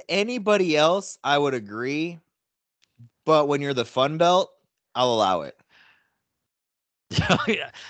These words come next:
Speaker 2: There was a Tech-, Texas State when I was there, played on Tuesday night against Louisiana, against La-, Lafayette.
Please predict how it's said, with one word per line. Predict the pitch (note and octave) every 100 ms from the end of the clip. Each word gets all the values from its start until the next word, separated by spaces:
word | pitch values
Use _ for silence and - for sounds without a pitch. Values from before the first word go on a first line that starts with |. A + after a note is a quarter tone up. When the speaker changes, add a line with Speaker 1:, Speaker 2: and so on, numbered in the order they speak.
| -
Speaker 2:
There | C#3 G3+
was | A#3+ C4+ A3
a | A3
Tech-, | - A3 -
Texas | A3 - A3+
State | - F3 G#3+
when | E3
I | D3
was | F#3+ D3+
there, | B2+ A#2+
played | C3+ B2+
on | A#2+ A#2
Tuesday | C#3+ C#3+ C3 B2
night | B2 C3 A#2
against | G#2 A2+ G#2+ F#2 - A#2
Louisiana, | A2 A2+ A#2+ G#2+ G#2+ A2 A2 -
against | G2+ G2+ G#2 G2
La-, | G2+ G2
Lafayette. | F#2+ G#2+ A2 G#2 G2+ G#2+